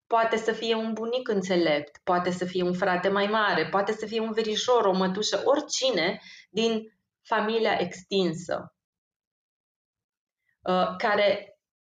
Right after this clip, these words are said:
poate avea rolul de a-i face și legătura cu experiențele copilului timpurii sau cu experiențele din familie, care astfel au mai mult sens pentru adolescent.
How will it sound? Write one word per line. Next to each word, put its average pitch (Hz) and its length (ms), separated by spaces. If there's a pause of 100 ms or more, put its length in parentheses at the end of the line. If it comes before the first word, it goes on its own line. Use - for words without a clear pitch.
poate 226 260
avea 226 240
rolul 233 400
de 220 60
a-i 208 180
face 226 360
și 214 200
legătura 220 760
cu 208 100
experiențele 196 840
copilului 151 500
timpurii 175 520
sau 160 200
cu 170 80
experiențele 214 640
din 185 180
familie, 175 580
care 175 260
astfel 214 460
au 202 180
mai 208 120
mult 226 260
sens 226 400
pentru 151 300
adolescent. 151 680